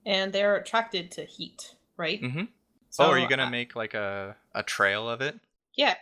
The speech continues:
Speaker 1: or I was just gonna throw it somewhere else and have them go over to it.
Speaker 2: Oh, okay. Yeah.
Speaker 1: I would use deception for that.
Speaker 2: No. Deception
Speaker 1: No.
Speaker 2: is talking.
Speaker 1: Oh.
Speaker 2: Uh, I know it sounds like the right ability.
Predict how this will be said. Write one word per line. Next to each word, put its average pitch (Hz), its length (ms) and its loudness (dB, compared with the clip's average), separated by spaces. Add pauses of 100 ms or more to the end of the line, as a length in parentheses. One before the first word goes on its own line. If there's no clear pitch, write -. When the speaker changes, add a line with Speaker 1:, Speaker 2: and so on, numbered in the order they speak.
(200)
Speaker 1:
or 202 120 2
I 208 40 2
was 214 100 -4
just - 160 -8
gonna 202 260 2
throw 175 180 2
it - 120 -2
somewhere 165 360 -8
else 165 320 0
and 165 220 -10 (160)
have 160 180 -2
them 165 320 -8 (320)
go 156 180 0
over 156 180 -2
to 160 200 -6
it. 151 200 -6 (380)
Speaker 2:
Oh, 320 160 0 (160)
okay. 214 220 0 (240)
Yeah. 302 240 2 (280)
Speaker 1:
I 196 80 2
would 196 180 0
use 190 220 -2
deception - 640 -4
for - 100 -12
that. - 300 -6 (520)
Speaker 2:
No. 107 680 -2 (200)
Deception 165 500 2
Speaker 1:
No. 113 60 -6
Speaker 2:
is 101 320 -2
talking. - 480 -10 (400)
Speaker 1:
Oh. - 80 2
Speaker 2:
Uh, 95 480 -4 (120)
I 110 100 -2
know 120 100 -2
it 104 120 -4
sounds 117 400 0
like 90 180 -8
the 87 80 -6
right 82 160 -4
ability. 80 460 -8